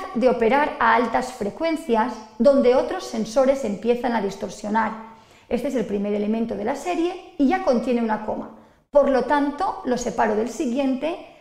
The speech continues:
mediante un punto y coma. Tener una vida útil más prolongada por no tener un,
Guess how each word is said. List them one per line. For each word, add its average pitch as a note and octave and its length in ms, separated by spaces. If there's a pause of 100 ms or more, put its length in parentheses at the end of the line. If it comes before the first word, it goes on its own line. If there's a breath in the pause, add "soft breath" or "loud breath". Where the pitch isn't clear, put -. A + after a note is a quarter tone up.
(120)
mediante D4+ 440
un B3+ 200
punto A3+ 320
y G3 60
coma. - 420 (760)
Tener C4+ 420
una A#3 200
vida A3 240
útil F4 400 (120)
más A3 220
prolongada C4 680 (340 loud breath)
por C#4 140
no C#4 160
tener C#4+ 580
un, C#4+ 320